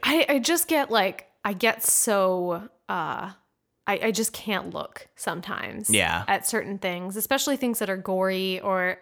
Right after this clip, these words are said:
Speaker 1: images that are very frightening. It's just, I don't know why. And I think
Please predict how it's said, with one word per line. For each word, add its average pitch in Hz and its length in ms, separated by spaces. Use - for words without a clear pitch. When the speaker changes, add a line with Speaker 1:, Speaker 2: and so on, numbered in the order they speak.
Speaker 1:
images 226 460
that 202 100
are 190 100
very 175 380
frightening. 214 720
It's 226 160
just, 233 220
I 226 80
don't 254 160
know 254 140
why. 180 580
And 254 100
I 269 80
think 370 320